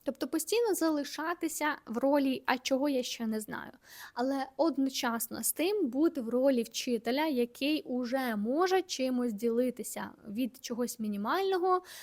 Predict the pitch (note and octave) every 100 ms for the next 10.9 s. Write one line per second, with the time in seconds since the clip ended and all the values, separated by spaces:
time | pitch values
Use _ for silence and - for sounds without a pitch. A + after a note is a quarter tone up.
0 | - G#3+ A3+ C4 G#3 A#3+ G#3 G3+ F#3+ C#4
1 | F4 D4 D#4 - C#4+ D4 C#4 C4+ - B3+
2 | B3+ - B3+ - A3+ G#3+ - G#3 A#3 A#3
3 | A3+ G#3 G3+ G#3+ - G#3+ G#3 G#3 - G#3+
4 | G#3 A3 G3+ F#3+ G3 D4 F4 D#4 A3 -
5 | G#3 G3 F#3+ F#3+ - G3+ G3+ G#3 G3 B3+
6 | F4 E4+ - A#3+ B3 G#3 G3 F#3+ F#3+ G3+
7 | G#3+ - D4+ F#4 E4 - - - - D4
8 | - B3 C4 B3 C4 - G#3 A#3 A#3 A#3+
9 | A#3 - A#3+ G#3+ G3+ G3 C4 F4 E4+ A#3+
10 | A3 G#3+ G3+ F#3+ - - C#4 E4+ F#4